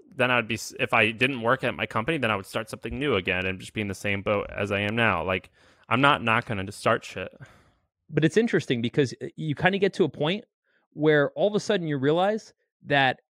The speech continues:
Speaker 2: no matter how good things get, I'm just gonna want more right after that. It makes it a little bit harder. This is for me. I don't wanna project. Uh, it makes it a little bit harder to be so excited about the next thing when you just know that ju-, it's just a, uh, a bridge into the thing after that, into the thing after that.
Speaker 1: Yeah, I,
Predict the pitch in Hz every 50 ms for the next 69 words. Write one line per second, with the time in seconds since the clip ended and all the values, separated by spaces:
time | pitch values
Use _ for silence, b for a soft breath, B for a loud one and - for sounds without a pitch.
0 | _ - 156 165 165 165 151 - 202 220 202 156 202 190 - 185 165 160 139 -
1 | - 156 135 120 123 123 127 - 156 139 127 131 123 110 120 123 127 123 120 123
2 | 120 113 117 - - 160 165 175 - - _ _ _ _ _ _ _ _ _ _
3 | _ _ _ - 151 147 156 170 170 - 202 175 160 156 175 190 185 180 170 -
4 | - - 185 185 165 135 123 127 131 135 - 151 - - 147 135 131 123 107 107
5 | 113 117 117 107 - 110 107 - 127 117 - b b b b b b _ - 127
6 | 123 123 - - 151 151 170 - - 190 175 170 165 151 127 - - 180 180 190
7 | 160 135 120 117 113 - _ _ _ - - 156 143 123 135 139 127 113 - -
8 | 175 170 170 139 - - 160 160 156 143 143 135 - 120 107 113 120 - - -
9 | 180 175 175 160 143 135 131 123 139 135 - - 143 143 139 127 120 107 - -
10 | 127 123 - _ - 123 - _ - - 147 131 - - 123 110 - _ _ _
11 | _ _ - 104 107 101 98 - 107 113 113 127 143 139 123 131 123 - 120 117
12 | 110 - - 135 123 123 120 117 - 127 110 113 113 104 - 110 - - 110 101
13 | - 120 113 107 101 98 - - 90 - 90 82 - _ _ _ _ _ _ _
14 | _ _ - 156 190 220 190 131 - - 139 135 143 139